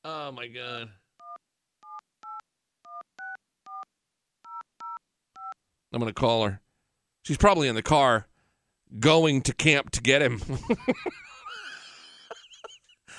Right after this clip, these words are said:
Mama just thought she'd come by and say hello.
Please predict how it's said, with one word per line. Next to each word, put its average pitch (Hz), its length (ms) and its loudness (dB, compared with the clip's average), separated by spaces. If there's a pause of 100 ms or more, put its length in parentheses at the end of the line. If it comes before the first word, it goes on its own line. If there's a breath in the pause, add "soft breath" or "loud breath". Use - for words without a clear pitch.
(640 loud breath)
Mama 330 240 6
just 349 200 4
thought 247 220 6
she'd 208 240 2
come 226 220 4
by 170 360 4
and 165 180 -4
say 165 180 4
hello. 147 480 0